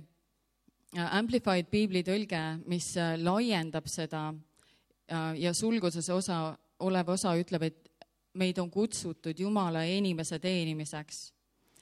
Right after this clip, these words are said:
Et põhimõtteliselt see on, see on, äh, kutse, mis on meile kõigile antud, et mida iganes me teeme, meid on kutsutud selleks, et teenida Jumalat ja teenida inimesi.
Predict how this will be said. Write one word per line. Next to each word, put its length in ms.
Et 100
põhimõtteliselt 480
see 160
on, 120
see 160
on, 100
äh, 380
kutse, 460
mis 240
on 100
meile 240
kõigile 380
antud, 460
et 120
mida 200
iganes 420
me 100
teeme, 360
meid 280
on 80
kutsutud 360
selleks, 360
et 100
teenida 380
Jumalat 420
ja 100
teenida 320
inimesi. 540